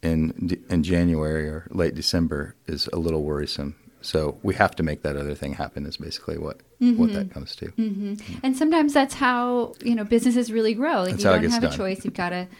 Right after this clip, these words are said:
Speaker 1: Right.
Speaker 2: leap.
Speaker 1: Yeah.
Speaker 2: So, um, uh, there's a poem by W H Auden that, uh, comes up in my life a lot, and it's called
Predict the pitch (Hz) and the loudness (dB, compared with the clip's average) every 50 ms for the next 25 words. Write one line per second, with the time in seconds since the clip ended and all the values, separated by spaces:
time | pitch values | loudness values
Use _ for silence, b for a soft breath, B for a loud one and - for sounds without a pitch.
0 | B B 190 220 214 226 240 190 - - - B B B B B B - - 220 | B B -6 0 2 2 2 2 -2 -8 -10 B B B B B B -2 0 2
1 | 208 202 196 196 190 185 - - - 202 190 185 180 180 185 185 - - _ _ | 2 2 0 -2 -6 -10 -10 -8 -8 -6 -4 -4 -4 -4 -6 -8 -10 -12 _ _
2 | - - - - - - - _ - 202 185 202 190 196 190 196 185 185 - - | -20 -18 -18 -18 -18 -20 -20 _ -10 -4 -2 -2 -2 -2 -2 -4 -6 -6 -4 -4
3 | 233 220 214 202 185 180 196 180 180 - 180 175 185 180 180 - 180 175 - - | -2 0 0 -2 0 -2 -2 -2 0 -2 -2 -2 -2 -2 -2 -2 -4 -6 -6 -8
4 | - - - 180 175 170 175 175 170 - 180 175 170 175 - - - _ - 190 | -6 -4 -2 -2 -2 -2 -4 -6 -6 -6 -4 -2 -2 -2 -4 -6 -14 _ -10 -8
5 | 185 - - - - 208 196 208 190 185 190 185 180 180 175 175 175 175 170 175 | -8 -8 -10 -8 -6 -4 -2 -2 -2 -2 -4 -4 -4 -4 -4 -4 -4 -4 -6 -8
6 | - - - 190 175 180 175 175 175 - - - - 196 170 - - - 196 185 | -10 -10 -8 -6 -6 -4 -2 -2 -4 -4 -6 -6 -8 -8 -8 -8 -12 -8 -6 -4
7 | 180 175 180 175 | -4 -4 -4 -6